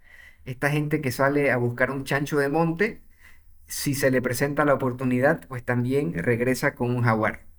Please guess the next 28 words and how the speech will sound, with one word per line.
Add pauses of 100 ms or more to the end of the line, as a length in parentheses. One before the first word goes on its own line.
¿no? (400)
Eso
fue,
fueron
cosas
que
pudimos, (220)
eh, (320)
eh, (160)
encontrar. (440)
Pero
también,
eh,
estos, (260)
los
proveedores
de
estos
mercados,
estos
cazadores, (680)
eh,
también
salen
en
la
búsqueda
específica